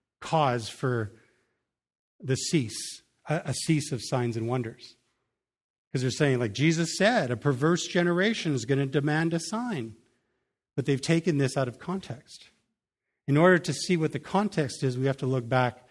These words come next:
in, into the chapter. So let's look at verse nine, same, um,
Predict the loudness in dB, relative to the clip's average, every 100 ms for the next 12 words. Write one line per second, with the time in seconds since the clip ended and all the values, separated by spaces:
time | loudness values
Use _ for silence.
0 | -20 -20 -2 0 2 0 0 0 0 0
1 | 0 -4 -6 -2 -2 -2 -4 -4 -6 -4
2 | -6 -6 -8 -14 _ _ _ _ _ _
3 | _ -2 -2 -2 -8 _ _ _ _ _
4 | _ _ _ -6 -2 -2 -4 -8